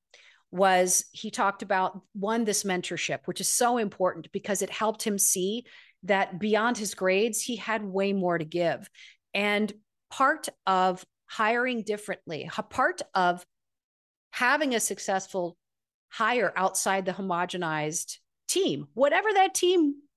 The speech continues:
might be. And that's why I'm bringing up the point about these Asian men in tech.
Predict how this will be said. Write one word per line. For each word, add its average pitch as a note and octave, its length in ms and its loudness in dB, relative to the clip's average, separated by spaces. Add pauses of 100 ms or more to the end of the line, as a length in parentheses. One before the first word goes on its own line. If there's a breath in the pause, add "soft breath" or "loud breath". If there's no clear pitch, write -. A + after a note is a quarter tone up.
(120)
might C4+ 300 0
be. E4 220 4
And F3+ 120 0
that's G#3 200 -2
why C4 100 0
I'm A#3 80 -2
bringing A#3+ 240 0
up A#3 100 -6
the A3 80 -14
point A3+ 280 -2
about G3 260 0
these G3 180 -6
Asian F#3 320 -2
men D4 200 2
in E3+ 120 -2
tech. E4+ 340 2